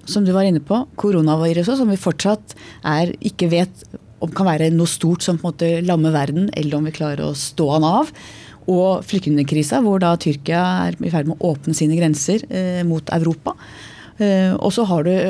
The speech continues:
verdensøkonomien, hvor vi ser børsfall, hvor vi ser, eh, flyselskap som, eh, rett og slett stenger av. Eh, vi ser, eh, fabrikkdeler som ikke kommer. Man kan risikere en verdensøkonomi som fryser. Og da er vi i en situasjon hvor det er veldig fastlåst og veldig alvorlig.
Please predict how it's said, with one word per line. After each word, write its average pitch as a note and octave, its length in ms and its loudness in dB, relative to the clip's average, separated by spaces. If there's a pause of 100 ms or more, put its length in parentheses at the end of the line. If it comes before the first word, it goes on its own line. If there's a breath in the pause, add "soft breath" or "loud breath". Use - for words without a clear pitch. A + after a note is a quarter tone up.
(120)
verdensøkonomien, E3 720 0
hvor C#4 160 2
vi G3 80 2
ser E3+ 400 2
børsfall, D3+ 640 0
hvor A3+ 160 2
vi F#3+ 80 2
ser, E3 420 2
eh, D#3+ 540 2
flyselskap E3 680 -2
som, E3+ 300 2
eh, E3 180 4 (440 loud breath)
rett E3+ 160 0
og D#3+ 80 -2
slett - 400 -4 (240)
stenger F#3 400 2
av. D#4 260 2
Eh, G#3 380 2
vi F#3+ 100 2
ser, F3 380 2
eh, E3+ 260 2
fabrikkdeler D#3+ 560 0
som F3+ 100 -2
ikke C#3+ 140 -4
kommer. B3 380 0 (260 loud breath)
Man G3+ 160 0
kan F3+ 300 0
risikere A3+ 680 0
en G3 160 2
verdensøkonomi D#3+ 600 2
som F3+ 160 2
fryser. E3+ 480 -2 (500 loud breath)
Og A#3 140 2
da G3+ 280 4
er D#3+ 220 4
vi G3 240 2
i F#3+ 60 4
en F3+ 80 2
situasjon F#3 600 0
hvor E3 200 2
det F3 160 -2
er D#3 240 0
veldig E3 500 0
fastlåst E3 560 -4
og E3 80 -2
veldig C#3 260 2
alvorlig. A#2+ 240 -4